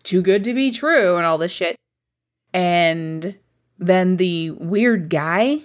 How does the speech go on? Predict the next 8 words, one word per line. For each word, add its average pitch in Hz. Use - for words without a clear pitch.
what's 185
he, 190
the 165
cons-, -
concierge 190
of 170
the 202
hotel? 208